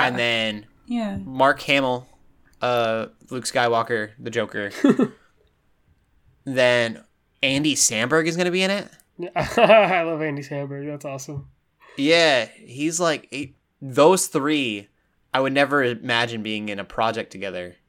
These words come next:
Speaker 3: That's quite a combination, but I like
Speaker 1: Yeah.
Speaker 3: it.
Speaker 1: And there's others too, like Simon Pegg's in it. I don't know. It's gonna be,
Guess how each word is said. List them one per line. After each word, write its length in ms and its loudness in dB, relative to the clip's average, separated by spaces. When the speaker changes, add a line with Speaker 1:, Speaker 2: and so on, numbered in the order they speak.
Speaker 3:
That's 460 -10
quite 180 0
a 60 4
combination, 760 2
but 320 2
I 160 4
like 160 4
Speaker 1:
Yeah. 280 4
Speaker 3:
it. 40 -20
Speaker 1:
And 100 4
there's 140 0
others 220 0
too, 180 -2
like 180 -8
Simon 260 -6
Pegg's 320 -10
in 120 -8
it. 180 -6
I 60 2
don't 100 4
know. 100 8
It's 100 2
gonna 140 2
be, 440 4